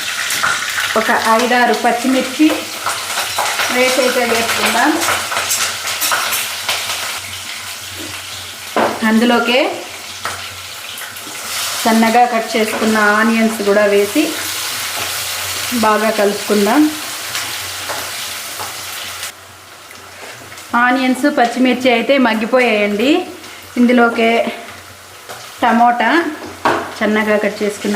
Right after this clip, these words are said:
ఒక టమోటాతో పాటు మనం ఇందాక పేస్ట్ చేసి పెట్టుకున్న మసాలా కూడా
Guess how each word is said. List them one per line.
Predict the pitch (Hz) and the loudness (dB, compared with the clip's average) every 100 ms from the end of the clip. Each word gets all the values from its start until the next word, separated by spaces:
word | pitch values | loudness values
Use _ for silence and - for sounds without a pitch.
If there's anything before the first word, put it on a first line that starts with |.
| 202 | 0
ఒక | 196 202 | 0 0
టమోటాతో | 196 214 233 220 196 196 196 | 2 4 2 2 2 2 2
పాటు | 196 190 214 294 - - - - - - - 254 | 2 0 0 0 0 -6 -10 -10 -10 -10 -2 2
మనం | 269 269 | 4 6
ఇందాక | 277 285 277 262 | 6 4 2 2
పేస్ట్ | 254 262 - 247 | 2 2 0 0
చేసి | 220 - | -2 -2
పెట్టుకున్న | 220 - 226 220 220 | -4 -2 2 4 4
మసాలా | 208 247 233 220 | 4 4 4 4
కూడా | 208 | 4